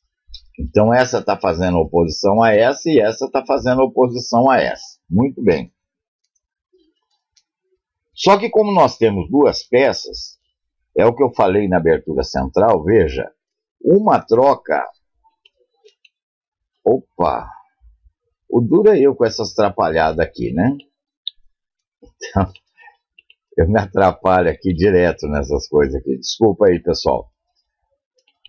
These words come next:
Então, veja, uma simples troca,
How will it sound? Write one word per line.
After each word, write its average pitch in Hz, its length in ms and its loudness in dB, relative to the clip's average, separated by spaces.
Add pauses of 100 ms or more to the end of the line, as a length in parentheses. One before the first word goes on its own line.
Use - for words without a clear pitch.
(760)
Então, 151 320 2
veja, 76 320 0 (160)
uma 220 220 0
simples 208 720 -4
troca, 117 640 0